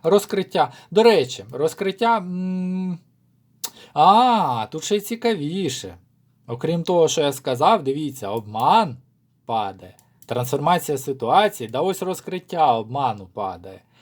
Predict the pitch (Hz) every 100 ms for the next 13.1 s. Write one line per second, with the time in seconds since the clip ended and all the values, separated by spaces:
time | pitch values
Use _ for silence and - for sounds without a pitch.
0 | - 175 214 202 254 285 202 - 202 180
1 | 226 233 180 160 196 - 170 139 - -
2 | - 180 175 180 208 196 156 147 160 180
3 | 156 151 180 190 190 214 190 160 139 131
4 | 127 127 131 156 135 131 - 120 120 120
5 | 117 - 170 233 247 - _ _ - 139
6 | 185 170 196 - 185 175 - 170 156 151
7 | 226 262 214 - 196 185 175 156 165 -
8 | 180 175 - - 135 147 156 160 139 117
9 | 95 87 - _ _ - 151 240 233 233
10 | 214 214 190 196 202 196 196 180 175 175
11 | 170 - 185 135 120 92 - - 196 208
12 | 202 208 185 165 196 - 185 170 180 302
13 | 262